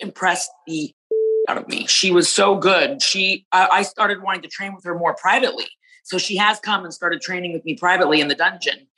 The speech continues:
And T J and I were like, "This girl's gonna be really good." So there, there's just been a few down there that I see, like, passion and heart, and I see them really loving the business and just being so open to learning.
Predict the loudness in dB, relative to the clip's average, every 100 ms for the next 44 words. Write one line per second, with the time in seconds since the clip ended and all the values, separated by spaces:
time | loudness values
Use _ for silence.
0 | -4 0 0 -2 -10 -12 -8 0 2 4
1 | 2 0 -4 -12 -10 -10 -6 -4 -4 -2
2 | 0 0 0 0 0 -4 _ _ _ _
3 | 0 4 4 4 2 2 -2 -2 -2 0
4 | 0 0 0 0 -2 -2 -6 -6 -6 -6
5 | -2 -2 0 -2 -8 -12 -2 0 0 0
6 | -6 -6 -8 -6 2 4 4 4 2 2
7 | 0 -2 0 0 -2 -10 -12 -8 -8 -2
8 | -4 -2 2 4 4 2 -6 -2 -2 -2
9 | -6